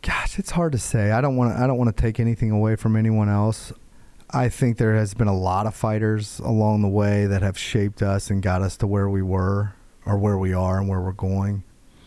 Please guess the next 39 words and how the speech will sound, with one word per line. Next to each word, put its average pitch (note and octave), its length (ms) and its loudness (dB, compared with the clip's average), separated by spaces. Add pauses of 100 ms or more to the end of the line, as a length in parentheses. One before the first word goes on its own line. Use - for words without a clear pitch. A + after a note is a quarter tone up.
(320)
But G#2+ 120 0
no, F#2+ 220 0
I G2 140 0
can't F#2+ 260 -4
say G2+ 180 -2
there's G2+ 220 -2
been G2+ 320 0
one G#2+ 200 2
event G2+ 600 0 (400)
I A2+ 80 0
guess A2 240 0
getting A2 280 0
back G#2+ 280 0
after G#2 260 -2
covid, A2 720 0 (120)
I - 40 -14
think G#2+ 200 -4
getting G2+ 200 0
back G2 240 -2
after G2 220 -2
covid, G#2 680 -2
uh, F#2 340 -2
was F#2 240 -4
September, A2+ 1600 -2 (260)
was G#2+ 160 0
our F#2+ 120 0
first G#2+ 340 -2
show. G#2+ 420 0
So G2 320 -2 (420)
I G2+ 120 -2
think B2+ 240 -2
the B2+ 160 2
expectations A2+ 920 0
there G#2 360 2
were, G2+ 200 2
were F2+ 560 -2
really G#2+ 360 2
low. G2+ 640 -2
Um, G2 520 0